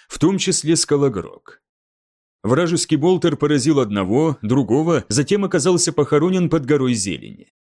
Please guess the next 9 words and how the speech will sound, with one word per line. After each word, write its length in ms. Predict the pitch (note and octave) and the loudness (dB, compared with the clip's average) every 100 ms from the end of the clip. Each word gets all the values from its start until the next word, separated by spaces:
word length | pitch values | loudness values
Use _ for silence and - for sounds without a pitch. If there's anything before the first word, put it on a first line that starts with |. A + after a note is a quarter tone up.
| _ _ _ _ | _ _ _ _
Но 140 | C3+ C#3+ | -2 2
Гримдак 440 | D3 F3+ D#3+ D#3+ | 0 2 0 0
не 100 | D#3+ | 0
смотрел, 640 | - D#3+ D3+ D#3+ F3 F#2+ - | 0 -2 0 2 2 -2 -2
он 240 | D3 G3 F3+ | 0 0 0
пытался 520 | F#3+ F#3 F3 - F3+ | 0 0 0 0 2
расклинить. 800 | F3+ - F#3 G3 A2 D2+ - - _ _ _ | 0 0 0 0 0 -6 -12 -20 _ _ _
Скалогрок 760 | - - E3+ F3+ F3+ A3 - G3 | -4 0 0 2 2 0 0 0
ударил. 600 | D3 B2 F#2 D2+ A1+ | 0 0 -4 -10 -16